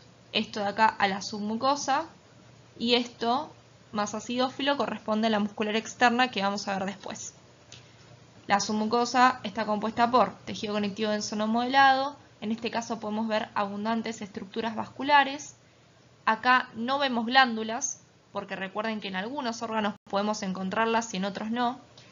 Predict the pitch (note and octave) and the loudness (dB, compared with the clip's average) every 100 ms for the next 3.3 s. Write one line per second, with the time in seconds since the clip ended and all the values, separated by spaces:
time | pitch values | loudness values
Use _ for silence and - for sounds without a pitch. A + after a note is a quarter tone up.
0 | - - - B3+ C4 C#4 C#4 C4+ C#4 B3+ | -20 -20 -14 -6 -6 -4 -4 -2 -2 -4
1 | A#3+ A3+ B3 A#3+ B3 A#3+ A#3 B3 B3 G3+ | -4 -2 -2 0 0 2 0 0 0 -2
2 | G3+ G#3 G3+ - A3 A3 G3 F#3 F3+ F#3 | -2 -4 -4 -2 -2 -2 -2 -2 -4 -6
3 | - - | -10 -14